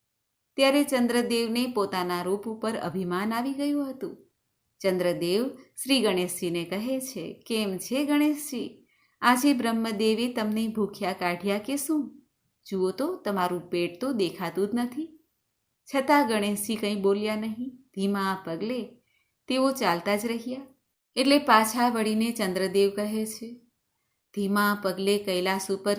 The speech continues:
ક્યારે પહોંચશો? વાહન જોઈ તો લઈ જાઓ." આ સાંભળીને પણ ગણેશજીએ કંઈ પણ ઉત્તર ના આપ્યો.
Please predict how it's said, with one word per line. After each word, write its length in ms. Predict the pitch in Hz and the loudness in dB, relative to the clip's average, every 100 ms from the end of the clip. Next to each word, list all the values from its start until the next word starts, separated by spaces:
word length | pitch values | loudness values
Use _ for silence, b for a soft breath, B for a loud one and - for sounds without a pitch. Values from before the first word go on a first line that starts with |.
| - | 0
ક્યારે 300 | 185 180 196 | 0 2 0
પહોંચશો? 800 | 202 226 247 - 233 - - _ _ _ _ _ - | 0 0 0 -2 -4 -6 -12 _ _ _ _ _ 0
વાહન 400 | 208 202 185 180 | 2 2 0 -4
જોઈ 300 | 185 185 185 | -4 -2 -2
તો 160 | 214 269 | 0 -2
લઈ 240 | 254 262 | 0 -2
જાઓ." 360 | 247 269 277 359 - _ _ _ _ _ _ _ _ _ _ _ | 0 -2 -2 -6 -16 _ _ _ _ _ _ _ _ _ _ _
આ 180 | 240 277 | 4 4
સાંભળીને 680 | 294 285 277 269 277 262 277 | 4 4 4 2 2 2 0
પણ 420 | 269 262 277 269 | 0 2 2 0
ગણેશજીએ 1000 | 202 208 220 220 220 220 226 233 247 - _ _ | 0 0 -2 -4 -4 -2 0 -2 -6 -12 _ _
કંઈ 160 | 302 311 | -2 0
પણ 220 | 302 294 | 0 0
ઉત્તર 340 | - - 190 | -2 -2 -2
ના 200 | 196 208 | 0 -2
આપ્યો. 320 | 214 214 240 | -2 -4 -8